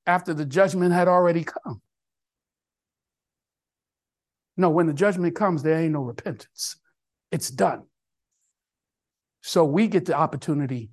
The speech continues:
right now. Right now. So we say, Lord, we come before you now.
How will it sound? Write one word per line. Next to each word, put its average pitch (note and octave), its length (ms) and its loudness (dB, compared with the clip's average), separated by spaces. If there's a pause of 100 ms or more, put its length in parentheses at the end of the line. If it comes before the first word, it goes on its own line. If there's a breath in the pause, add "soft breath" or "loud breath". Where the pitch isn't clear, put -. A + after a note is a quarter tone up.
right C#3+ 320 -6
now. - 320 -4 (1300)
Right F3 280 -2
now. D#3+ 440 -4 (1700)
So F3 180 2
we E3 120 4
say, G3 220 2
Lord, F3+ 380 2 (920)
we E3 140 0
come F#3 240 2
before F#3 360 -2
you E3 140 -2
now. E3+ 380 -2